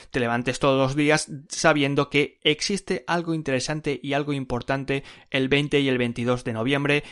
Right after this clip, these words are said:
esos tres días, para que cuando te levantes te hagas esta pregunta filosófica y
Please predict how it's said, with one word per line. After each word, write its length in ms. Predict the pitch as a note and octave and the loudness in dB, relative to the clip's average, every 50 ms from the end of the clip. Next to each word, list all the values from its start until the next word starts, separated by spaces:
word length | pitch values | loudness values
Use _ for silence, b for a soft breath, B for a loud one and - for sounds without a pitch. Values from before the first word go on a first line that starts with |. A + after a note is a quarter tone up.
| B B | B B
esos 360 | - B2 - - A#2+ - - | -8 -6 -6 -6 -6 -6 -8
tres 280 | - C3+ C3+ B2 A#2 - | -4 -2 -2 -2 -2 0
días, 380 | C#3+ C#3+ D3 C#3+ D3 D3+ - B B B B B B | 2 4 4 4 4 2 0 B B B B B B
para 240 | - C#3+ C#3+ D3+ D3 | 0 2 4 4 2
que 400 | - - D3 D3 D3+ D3 - _ - | 2 2 2 2 2 2 -2 _ -8
cuando 220 | C3+ B2+ B2+ A#2+ | -6 -6 -4 -4
te 80 | C3 A#2+ | -2 -2
levantes 580 | A#2+ C3 C#3 D3 C#3+ C3+ D3 C#3+ C#3 - - | 0 2 0 0 2 0 0 0 0 -2 -4
te 80 | - B2+ | -4 -2
hagas 240 | B2+ B2+ B2 - - | -2 -2 -2 -2 -4
esta 260 | B2+ - - C3 A#2+ | -6 -2 -2 -2 -2
pregunta 420 | - B2 A#2 C3 C3+ C3 A#2 A2+ - | -2 -4 -4 -4 -4 -4 -4 -6 -4
filosófica 800 | - C3+ C3 B2+ - C3 - - C3 B2+ - C3 C3+ B2+ - - | -2 -2 -2 -2 -2 -4 -4 -4 -6 -2 -2 -2 -2 -2 -4 -4
y 260 | C#3 C3 C3 C3 B2+ | -2 0 0 -2 -2